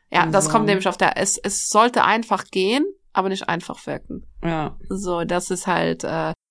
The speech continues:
Speaker 1: also einfach im Sinne von jetzt nicht Hochglanz.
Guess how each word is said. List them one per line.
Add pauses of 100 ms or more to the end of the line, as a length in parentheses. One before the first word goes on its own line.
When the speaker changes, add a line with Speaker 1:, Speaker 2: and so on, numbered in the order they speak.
(140)
Speaker 1:
also
einfach
im
Sinne
von
jetzt
nicht (240)
Hochglanz.